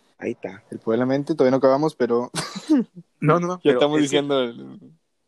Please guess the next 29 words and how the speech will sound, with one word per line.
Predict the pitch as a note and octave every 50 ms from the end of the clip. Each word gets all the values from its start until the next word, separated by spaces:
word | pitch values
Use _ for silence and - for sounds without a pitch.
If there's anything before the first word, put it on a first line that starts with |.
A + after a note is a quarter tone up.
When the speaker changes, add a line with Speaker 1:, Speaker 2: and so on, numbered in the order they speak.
| _ _ _ _ _ _ _
Speaker 1:
como | - B2+ B2
si | A#2 A#2+
fuéramos | A#2 C3+ D3 D3+
a | C#3 B2
acabar | - A#2 A2 A2
y | A2+ A2
ya. | A2+ - - _
Speaker 2:
Ya. | B2+ B2 A#2 - - _ _ _ _ _ _ _ _ _ _ _ _ _ _ _ _ _ _ _ _ _ _ _ _ _ _
Speaker 1:
Este, | - A#2 B2 A#2 G#2+ - _ _ B2 A2+ - A#2
es | A#2 -
que, | - F#3 F3+ E3+ _ _ _ _ _ _ _ _ _ _ _ _ _ _ _ _ _ _ _ _ _ _ _ _ _ _ _ _
no | - B2 B2+
s-, | B2+ B2 - A#2
no | A#2 A#2+
sé, | A#2 - - A2+ A2 A2
es | A2 - _ _ _ _
todo, | - B2+ C3 C#3 - - _ _ _ _ _ _ _ _ _ _ _ _ _ _ _ _ _ _
es | - C3+ C3
como, | - G3 F#3+ F3+ E3+ - _ _ _ _ _ _ _ _ _ _
¿te | -
ha | C4+ -
pasado | E3+ - F#3+ F#3 F3+ E3+ - _ _ _ _ _ _ _ _ _
que | - - C#3 C3+ C3 C3 C3 B2 A#2+ - _ _ _ _ _ _ _ _ _
sientes | - - D3+ C#3+ D#3 F3+ -
que | E3
te | - D#3
vas | D3+ D#3+
a | F3+
enfermar | D#3 - C#3 C#3+ D3 C#3+